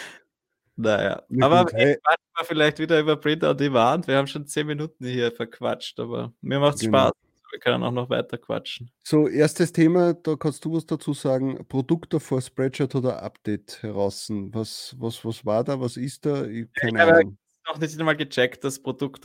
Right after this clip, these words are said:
Speaker 1: vor Spreadshirt. Hat's das schon gegeben? Auf jeden
Speaker 2: Ja.
Speaker 1: Fall gibt's ein sehr cooles Update mit Trademark-Check und allen möglichen Dingen. Das hat mir getaugt. Außerdem habe ich auch gesehen, dass der Produkt dafür Merch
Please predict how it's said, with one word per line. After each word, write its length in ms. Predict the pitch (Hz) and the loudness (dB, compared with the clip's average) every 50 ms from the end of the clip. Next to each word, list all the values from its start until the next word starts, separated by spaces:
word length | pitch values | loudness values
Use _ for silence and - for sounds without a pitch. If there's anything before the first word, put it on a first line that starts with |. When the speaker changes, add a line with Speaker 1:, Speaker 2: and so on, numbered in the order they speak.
| 143 135 | -4 -4
Speaker 1:
vor 200 | - - 127 127 | 0 2 2 2
Spreadshirt. 520 | 127 - - 120 113 110 - - 151 151 | 0 2 2 2 2 4 2 2 2 4
Hat's 180 | 151 139 139 - | 2 2 2 0
das 120 | 147 143 | -4 -2
schon 160 | - 151 143 135 | -2 -2 -2 -2
gegeben? 540 | 139 135 - 117 117 120 135 151 160 156 147 - - - _ - | -2 -2 0 2 2 4 4 2 0 -2 -4 -8 -18 -20 _ -8
Auf 200 | - - 123 - | -6 -6 0 2
jeden 140 | 127 127 135 | 2 4 6
Speaker 2:
Ja. 40 | 110 | 6
Speaker 1:
Fall 140 | 139 135 | 4 4
gibt's 200 | 131 - 139 - _ - - | 2 0 -4 -4 _ -10 -10
ein 60 | 127 | -4
sehr 200 | - - 123 127 | 2 2 2 2
cooles 360 | - - - 135 143 143 131 | 2 2 2 4 4 4 6
Update 360 | - - - - - 139 127 | 6 4 4 4 2 0 0
mit 200 | 131 131 123 - | 0 -2 -4 -2
Trademark-Check 960 | - - 120 123 - 139 131 135 131 - - - - 135 127 131 131 - - - | 2 2 2 4 4 2 0 0 0 -4 -10 -4 2 2 4 4 2 0 -6 -8
und 240 | 110 127 127 123 - | -6 -6 -4 -4 -2
allen 360 | - 78 104 110 123 127 123 | 0 2 2 2 2 0 0
möglichen 640 | 123 123 123 123 127 127 120 127 120 127 123 123 117 | 0 0 0 0 -2 -2 -4 -4 -6 -6 -6 -6 -2
Dingen. 420 | - 131 123 120 131 135 139 143 131 | 0 2 4 4 4 4 2 2 0
Das 180 | 127 127 - | 0 0 2
hat 140 | 131 127 123 | 0 2 2
mir 120 | 127 127 | 2 0
getaugt. 580 | 120 123 123 - 110 101 110 127 131 - - - | 0 0 2 4 4 6 6 4 2 0 -2 0
Außerdem 720 | - 120 - - 135 127 - - 127 123 123 127 127 - - - _ _ _ _ _ _ _ _ - | 0 0 0 0 -4 -2 2 4 4 6 4 4 0 -2 -6 -12 _ _ _ _ _ _ _ _ -6
habe 300 | 113 117 117 120 127 131 | 0 2 2 2 2 0
ich 140 | 123 - - | 0 0 -2
auch 200 | 107 117 - - | -2 -2 -2 -4
gesehen, 380 | - 131 - _ 127 120 120 117 | -8 -12 -8 _ -4 -4 -2 -2
dass 180 | 123 120 - - | -2 -4 -2 -4
der 100 | 120 120 | -6 -4
Produkt 440 | - 120 113 - 127 113 - _ | -4 -6 -6 -6 -8 -10 -6 _
dafür 260 | 127 113 - - 117 110 | -6 -4 0 0 2 2
Merch 640 | 110 110 104 107 120 127 127 - - - - - | 4 4 6 6 6 6 4 2 -2 -4 -6 -8